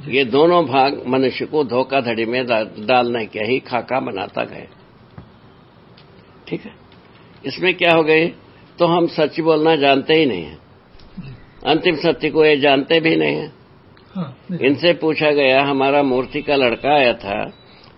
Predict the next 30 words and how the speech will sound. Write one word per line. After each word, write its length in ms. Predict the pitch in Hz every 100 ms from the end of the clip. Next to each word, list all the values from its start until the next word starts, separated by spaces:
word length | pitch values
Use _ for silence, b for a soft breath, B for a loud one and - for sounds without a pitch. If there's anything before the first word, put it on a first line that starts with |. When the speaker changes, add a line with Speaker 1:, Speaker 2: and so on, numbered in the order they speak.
| -
Speaker 1:
लाल 480 | 120 117 123 135
माटवाड़ा 540 | 143 139 135 139 135 135
के 300 | 131 139 131
किसानों 520 | 120 127 131 131 131
के 180 | 131 131
बीच 300 | 120 120 113
में 140 | 127
हमारा 380 | 127 120 123 123
एक 200 | 123 120
कार्यगोष्ठी 640 | 113 110 117 123 143 - 110
थी। 360 | - 90 107 - B B B
वो 140 | - 127
कार्यगोष्ठी 680 | 131 131 139 143 147 135 131
का 260 | 143 139
ऑब्जेक्टिव 500 | 123 101 127 - 151
था, 180 | 120 131
लक्ष्य 360 | 113 113 - 147
था, 420 | 127 107 107 107 B B -
देवी 340 | 120 131 160 170
देवताएं 640 | 123 117 104 101 104 143
क्या। 280 | - 120 101 - - - - - - -
Speaker 2:
हम्म। 800 | 160 - - - - - - 123
Speaker 1:
उसमें 260 | 123 156
हम 220 | 160 143
लोग 220 | 143 160 -
अमरकंटक 680 | 120 127 135 165 139 139 104
में 220 | 110 120
बीएल 300 | 113 139 156
श्रीवास्तव 600 | 131 135 127 117 - 110
के 280 | 110 110 107